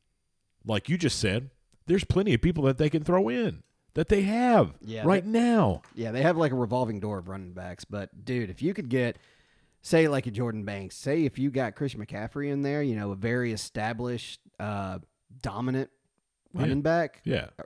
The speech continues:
Speaker 2: Injury prone, yes, but
Speaker 1: <laughs>
Speaker 2: dominant. Um, and the only reason I know that is 'cause fan-, every year I pick him on fantasy football, he fucking
Speaker 1: He
Speaker 2: sucks
Speaker 1: gets
Speaker 2: ass.
Speaker 1: injured.
Speaker 2: Yeah. <clears throat> Um, but have him teach
Speaker 1: 'Cause
Speaker 2: some of those young
Speaker 1: every
Speaker 2: running
Speaker 1: year he gets
Speaker 2: backs. <laughs>
Speaker 1: injured,
Speaker 2: Yeah.
Speaker 1: yeah.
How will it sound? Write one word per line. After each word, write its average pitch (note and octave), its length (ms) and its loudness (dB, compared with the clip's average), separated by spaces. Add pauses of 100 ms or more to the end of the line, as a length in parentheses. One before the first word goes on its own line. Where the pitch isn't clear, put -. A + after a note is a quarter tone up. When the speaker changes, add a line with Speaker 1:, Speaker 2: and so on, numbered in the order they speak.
Speaker 2:
Injury A2 320 -4
prone, B2 300 -2
yes, G#2 240 -4
but A2+ 320 -4
Speaker 1:
<laughs> - 100 -10
Speaker 2:
dominant. C#3+ 480 6 (540)
Um, B2+ 680 2 (500)
and G2 120 -10
the G#2 40 -6
only A#2 120 -4
reason A#2 240 -2
I B2+ 60 -2
know A#2 60 -4
that G2+ 140 -6
is A#2+ 120 -6
'cause G2 140 -12 (180)
fan-, G#2+ 180 -4 (520)
every B2 180 -4
year A#2+ 340 0
I A2 80 0
pick B2+ 200 0
him A#2+ 100 -4
on G2+ 100 -6
fantasy A2+ 280 -6
football, G2 360 -6
he G2 100 -10 (380)
fucking E2+ 140 -4
Speaker 1:
He D#2+ 60 -4
Speaker 2:
sucks F2 240 -6
Speaker 1:
gets E2+ 120 -2
Speaker 2:
ass. F2+ 240 -2
Speaker 1:
injured. D#2 240 -4 (140)
Speaker 2:
Yeah. G#2+ 320 -4 (480)
<clears throat> A#3+ 140 2
Um, C#3 840 4 (600)
but A2 160 0
have D3 200 4
him F3 180 4
teach F#3 200 0
Speaker 1:
'Cause C#3 120 8
Speaker 2:
some F3 140 4
of D#3 60 0
those D#3+ 180 8
young D3 180 6
Speaker 1:
every - 60 4
Speaker 2:
running F#3+ 220 4
Speaker 1:
year G#3 120 6
he G3+ 60 6
gets F2+ 220 -2
Speaker 2:
backs. - 40 -10
<laughs> D3+ 180 0
Speaker 1:
injured, D3 80 -2 (100)
Speaker 2:
Yeah. D#2+ 80 -6
Speaker 1:
yeah. F2+ 140 -10